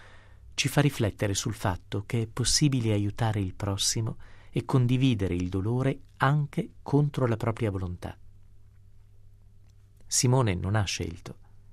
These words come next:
ma è stato scelto. Rappresenta bene l'essere umano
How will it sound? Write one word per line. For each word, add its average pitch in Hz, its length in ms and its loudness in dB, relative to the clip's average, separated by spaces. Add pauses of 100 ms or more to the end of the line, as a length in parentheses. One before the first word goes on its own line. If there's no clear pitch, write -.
(420)
ma 113 140 4
è 107 60 4
stato - 580 -2 (180)
scelto. - 600 -6 (960)
Rappresenta 113 640 2
bene 113 320 4
l'essere 101 480 0
umano 104 480 2